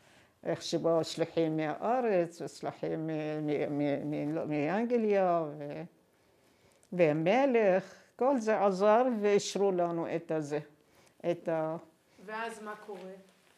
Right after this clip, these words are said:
Speaker 1: ואז הגענו לארץ.
Speaker 2: איך מגיעים, לוקח-, אתם טסים מ-,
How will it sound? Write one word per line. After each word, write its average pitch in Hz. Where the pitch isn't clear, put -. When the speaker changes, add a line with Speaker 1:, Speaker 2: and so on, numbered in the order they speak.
Speaker 1:
ואז 160
הגענו 196
לארץ. 233
Speaker 2:
איך 233
מגיעים, 226
לוקח-, 220
אתם 226
טסים 247
מ-, 233